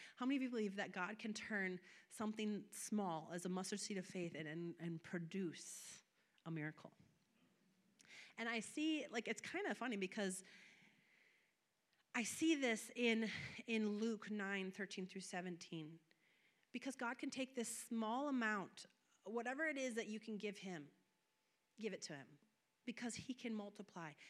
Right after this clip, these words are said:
he can reproduce. In verse thirteen, he replied about feeding the five thousand and then women and children. "Give them something to eat." Like, no biggie. Just pull it out of your pockets. Give them something to eat.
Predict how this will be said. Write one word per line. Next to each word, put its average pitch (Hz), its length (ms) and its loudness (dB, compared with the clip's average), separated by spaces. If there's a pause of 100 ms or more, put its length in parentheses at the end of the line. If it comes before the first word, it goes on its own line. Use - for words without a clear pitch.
(120)
he 254 140 0
can 240 200 -2
reproduce. 208 920 -2 (1600)
In 208 80 0
verse 208 220 0
thirteen, 226 500 2
he 185 200 2
replied 185 540 2 (880)
about 196 320 4
feeding 226 340 2
the 202 80 2
five 185 260 -2
thousand 160 500 -10 (320)
and 208 180 4
then 185 320 2
women 160 220 -2
and 143 120 -4
children. - 260 -12 (1080)
"Give 392 140 2
them 403 120 -2
something 403 300 -6
to 403 240 -4
eat." - 80 -10 (440)
Like, 202 100 -14 (180)
no 226 100 -2
biggie. 233 300 0 (340)
Just - 220 -18 (280)
pull 202 220 -2
it 277 60 2
out 285 80 2
of 302 60 0
your 285 100 0
pockets. 214 460 -2
Give 202 120 -2
them 247 80 -2 (100)
something 254 140 -2
to 247 60 0
eat. 185 120 0